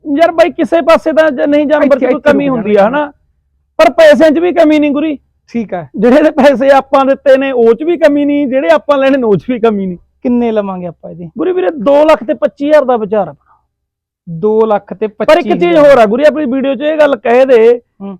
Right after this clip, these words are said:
Speaker 1: ਵੀ ਯਾਰ ਵਿੱਚ ਵੀਰ ਕਹਿ ਦਿੰਦੇ ਨੇ ਵੀ ਬਾਈ ਮੁੱਲ ਨਹੀਂ, ਤੂੰ ਕੋਲੇ ਖੜਾ। ਵੀਡੀਓ ਦੇ ਵਿੱਚ ਤਾਂ ਇੱਕ ਹਿੰਟ ਹੁੰਦਾ
Speaker 2: ਠੀਕ
Speaker 1: ਵੀ
Speaker 2: ਆ।
Speaker 1: ਕੋਲੋਂ ਦੇਖ ਕੇ ਜਿਹੜਾ ਕੋਈ ਸ਼ੌਕੀਨ ਆ ਗਿਆ ਲੈਣ ਵਾਲਾ ਇਹਨੂੰ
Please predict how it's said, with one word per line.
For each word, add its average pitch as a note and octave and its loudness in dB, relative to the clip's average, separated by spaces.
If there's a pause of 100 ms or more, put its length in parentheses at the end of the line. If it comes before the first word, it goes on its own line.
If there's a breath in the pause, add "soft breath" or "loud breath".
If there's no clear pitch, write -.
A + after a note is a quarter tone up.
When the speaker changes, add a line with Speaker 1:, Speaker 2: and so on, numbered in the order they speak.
Speaker 1:
ਵੀ D4+ 0
ਯਾਰ D4+ 6 (300)
ਵਿੱਚ B3+ -4
ਵੀਰ C#4+ -4
ਕਹਿ C#4+ 0
ਦਿੰਦੇ D#4 0
ਨੇ D4+ -2
ਵੀ C#4+ -4
ਬਾਈ C4+ -2
ਮੁੱਲ C4 -2
ਨਹੀਂ, B3 -4
ਤੂੰ C#4 -8
ਕੋਲੇ C4+ 2
ਖੜਾ। A3 -2
ਵੀਡੀਓ B3+ -4
ਦੇ D#4 -6
ਵਿੱਚ B3+ -8
ਤਾਂ C4 -4
ਇੱਕ C#4 -6
ਹਿੰਟ A#3+ -4 (100)
ਹੁੰਦਾ G3 -2 (280)
Speaker 2:
ਠੀਕ G#3 -10
Speaker 1:
ਵੀ C#4 -2
Speaker 2:
ਆ। - -8
Speaker 1:
ਕੋਲੋਂ C#4 0
ਦੇਖ C4+ 2
ਕੇ C4+ -10
ਜਿਹੜਾ C4+ 0
ਕੋਈ D4 -6
ਸ਼ੌਕੀਨ C4 -6
ਆ C4 0
ਗਿਆ B3+ 0
ਲੈਣ B3 -2
ਵਾਲਾ B3 0
ਇਹਨੂੰ C4 -2